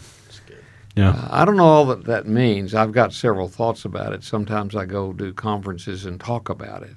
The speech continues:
Speaker 3: what it means to encourage yourself in the Lord. But the end result was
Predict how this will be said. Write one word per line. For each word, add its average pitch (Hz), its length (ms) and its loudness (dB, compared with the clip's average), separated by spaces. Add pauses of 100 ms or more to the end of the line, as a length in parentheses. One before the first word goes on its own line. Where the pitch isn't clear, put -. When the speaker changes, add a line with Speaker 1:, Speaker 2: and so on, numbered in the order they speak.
(120)
Speaker 3:
what 113 140 -8
it 120 140 -12
means 107 280 -10
to - 160 -10
encourage 110 520 -4
yourself 104 440 -8 (560)
in 120 160 -2
the 101 120 -4
Lord. 104 640 -4
But 120 240 -6 (400)
the 107 340 -8
end 160 340 6
result 123 560 2
was - 800 -14